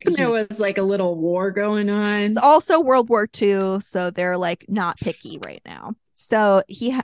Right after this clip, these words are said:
Speaker 2: <laughs> he had his friend Robert McDonald Ford write a letter of recommendation for him. Uh, and this is a quote from that letter of re-, recommendation. "Hubbard is one of the most brilliant men I've ever known."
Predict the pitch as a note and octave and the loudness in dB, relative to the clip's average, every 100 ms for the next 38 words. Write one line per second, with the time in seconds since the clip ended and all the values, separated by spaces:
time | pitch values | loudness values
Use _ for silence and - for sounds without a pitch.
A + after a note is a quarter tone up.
0 | - A3+ - A#3+ A3+ B3+ C4+ E4 - - | -2 -2 2 2 4 2 2 -2 -6 -4
1 | F#3+ F#3+ F#3+ - - A#3+ F#3 F#3 G#3+ - | -2 -2 -4 -8 -14 -4 2 4 2 0
2 | G3 F3+ F3 E3+ - E3+ D#3+ F#3 G3+ F3 | 0 0 0 -4 -10 -6 -2 -2 -2 -4
3 | F3 E3 D#3+ D#3+ D#3+ D#3+ G3+ D#3+ D3+ D#3 | -4 -4 -4 -4 -6 -6 -6 -8 -8 -8
4 | E3+ F#3+ G#3 G3+ A#3 G#3 A3+ G4 _ _ | -6 -4 -4 -4 -2 -2 -4 -8 _ _
5 | _ _ _ F3+ D#3 D3+ C3+ - F3 D#3 | _ _ _ -4 -2 -4 -6 -6 -6 -6
6 | D#3+ G#3+ F3+ F3 - - E3+ - - F3 | -8 -8 -8 -10 -10 -4 -2 -4 -4 -6
7 | E3 B2+ E3+ E3 D#3+ E3 D#3+ - - F3 | -6 -6 -4 -4 -4 -4 -6 -8 -6 -4
8 | E3 D3+ D#3 D3 F3 F#3+ A3 - _ _ | -4 -8 -8 -8 -6 -4 -4 -6 _ _
9 | _ _ _ _ - C4+ C#4+ C#4 C#4+ - | _ _ _ _ -2 0 2 2 0 -4
10 | G#3 G3+ G3 - _ F#3 A3+ B3 - A#3 | -2 -2 -2 -8 _ 0 2 2 0 -2
11 | A#3 C4+ - - G3+ D4 D#4+ D#4 - A3 | -2 -4 -6 -4 0 2 0 -4 -2 0
12 | F#3+ F3 E3+ F3 E3+ F3+ F#3+ F3 D#3+ B2+ | -2 -4 -6 -4 -4 -2 -2 -2 -4 -6
13 | B2 G3 | -6 -8